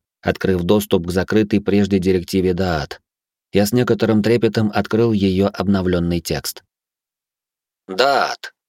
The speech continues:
Используй звёздный выстрел, чтобы уничтожить червя из багрового разлома. Это нужно сделать любой ценой. Координаты и необходимая информация прилагаются. Награда,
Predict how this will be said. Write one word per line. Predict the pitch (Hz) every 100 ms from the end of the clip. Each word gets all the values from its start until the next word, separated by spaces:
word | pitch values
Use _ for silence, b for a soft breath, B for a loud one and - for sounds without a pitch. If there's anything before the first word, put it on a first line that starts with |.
| _ _ _ -
Используй | 92 - 143 131 127
звёздный | 107 120 117 117
выстрел, | 110 135 - 127
чтобы | 117 - 104 107
уничтожить | 107 101 - 117 107
червя | - 104 95 110 113
из | 98
багрового | 98 98 101 101 98 95
разлома. | 98 95 92 76 64 - _ _ _ -
Это | 101 120
нужно | 123 110 117
сделать | 101 131 123 113
любой | 110 113 110
ценой. | 117 101 71 - _ _ _ -
Координаты | 92 95 104 107 110 107
и | 107 107
необходимая | 104 101 104 104 104 101 92
информация | 90 98 95 98 104 101 104 98
прилагаются. | 101 98 98 104 78 - - - _ _ -
Награда, | 95 185 - 98 120